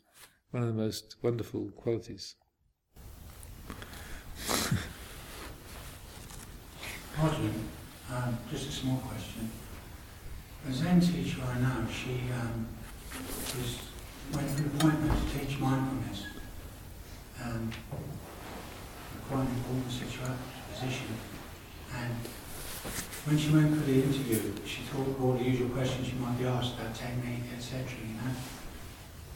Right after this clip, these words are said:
Speaker 2: But she was, uh, quite dumbfounded by the, the, the question that was posed to her, the first question. And the, the first question was,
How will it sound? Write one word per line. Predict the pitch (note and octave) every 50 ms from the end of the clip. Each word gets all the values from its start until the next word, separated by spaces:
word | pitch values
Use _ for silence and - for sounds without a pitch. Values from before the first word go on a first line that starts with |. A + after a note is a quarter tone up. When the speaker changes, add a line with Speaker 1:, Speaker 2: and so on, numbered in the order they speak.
| -
Speaker 2:
But | C3+ C3 B2+
she | - - C#3+ C#3+ C#3 C#3
was, | C3+ C3+ C3 C3 C3 C3 C3+
uh, | C3 B2+ B2+ B2+ B2+ B2 - - - - - - - - - - - - -
quite | D3+ D3+ D3+ D3+ D3+
dumbfounded | C#3 C3+ C3 C3+ D#3 D3+ D3+ C#3+ B2+ G#2+ -
by | - A#2+ A#2
the, | A2+ - B2 - C3 B2+ B2+ B2+
the, | B2+ B2+
the | C3+ -
question | - C#3 D3 D3 D3 D3+ - - G#2 G2
that | G#2 - B2 - - B2
was | - A2+ A2+ - - - -
posed | C#3+ C#3+ C#3+ C#3+ C#3
to | C3+
her, | A2+
the | A2 A2+
first | - B2+ B2+ B2 A#2+ -
question. | - B2+ - - - - A#2 A2+ - - - - - - - - - - - - - - - - - - - - C3
And | C3 B2+
the, | B2+ B2+ B2 B2+ B2+
the | - -
first | D#3 D#3 D3+ - -
question | D3+ C#3 C3 C3+ C3 B2+ B2+ B2+
was, | C3+ B2+ - - - - -